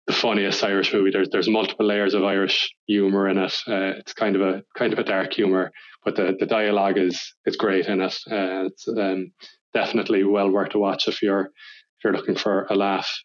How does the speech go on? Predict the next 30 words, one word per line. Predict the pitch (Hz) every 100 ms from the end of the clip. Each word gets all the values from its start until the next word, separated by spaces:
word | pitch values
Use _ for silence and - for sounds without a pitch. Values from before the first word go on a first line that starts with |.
| _
um, | 101 95 92 92 90 - _ -
at | 110
any | 95 92
stage. | - 95 98 - - - - - - - _ _ _ -
And | 117 113 104 101 - _ _ _ _
for, | - 120 120 180 240 _ -
for | 131
tourism | 147 147 131 113
advice | 113 117 110
for | - 120 110 110 117
Ireland, | 113 110 110 107 123
uh, | 110 107 104
I | 117
guess | - -
first | - 123 -
of | 123
all, | 127 120
I'd | 117 -
say | 120 113 107 - _ _ _ _ _ _ - -
think | 120 110
about | 107 104
the | 110
weather. | 107 98 98 - _ -
Um, | 104 101 95 95 - - - - - -
so | - 104 98 104 - _ _ -
the | 120
weather | 120 117
is | 107
usually | 117 113 107 104 92 -
manageable | 107 107 101 95 98 95